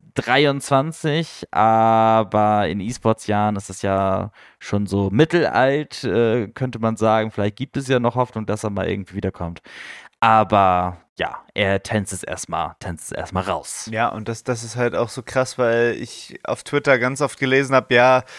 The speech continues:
Speaker 2: dass Tanz für viele Leute der Grund war, überhaupt mit Valorant anzufangen, weil sie diese flashy Plays, die flashy Videos von ihm gesehen haben. Hoffentlich bleibt er dann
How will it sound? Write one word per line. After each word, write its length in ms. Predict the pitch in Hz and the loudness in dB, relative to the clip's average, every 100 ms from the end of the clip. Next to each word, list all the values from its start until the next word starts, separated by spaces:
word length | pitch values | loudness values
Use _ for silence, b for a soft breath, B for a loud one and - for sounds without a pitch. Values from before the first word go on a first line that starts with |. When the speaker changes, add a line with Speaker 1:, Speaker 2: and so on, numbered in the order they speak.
| B | B
Speaker 2:
dass 200 | 135 127 | -4 -2
Tanz 280 | - 143 151 | 2 2 2
für 100 | 139 | -6
viele 340 | - 160 165 | -4 -4 0
Leute 300 | 151 139 156 | 4 6 4
der 160 | 135 123 | 4 2
Grund 400 | - 127 147 151 | 2 2 2 4
war, 140 | 139 | 4
überhaupt 380 | 117 123 135 135 | 6 6 6 2
mit 180 | 127 98 | 0 2
Valorant 400 | 123 139 127 120 | 4 6 4 2
anzufangen, 720 | 78 143 - - 131 131 131 | -4 -4 -8 0 0 0 2
weil 140 | 127 123 | 2 2
sie 100 | 117 | -4
diese 180 | 120 | -6
flashy 460 | 127 127 131 139 139 | -4 4 4 4 -4
Plays, 360 | - 127 135 - | 0 2 2 -2
die 80 | |
flashy 420 | - 131 131 139 123 | -2 2 2 0 -6
Videos 320 | 131 139 135 | -4 -4 -4
von 120 | 127 | -10
ihm 160 | 120 127 | -8 -8
gesehen 320 | 117 127 131 | -4 -2 0
haben. 240 | 117 131 B B B B | 0 -2 B B B B
Hoffentlich 340 | 156 165 175 - | 0 2 0 4
bleibt 300 | 165 170 - | 2 4 4
er 160 | 151 | 6
dann 160 | 170 | 6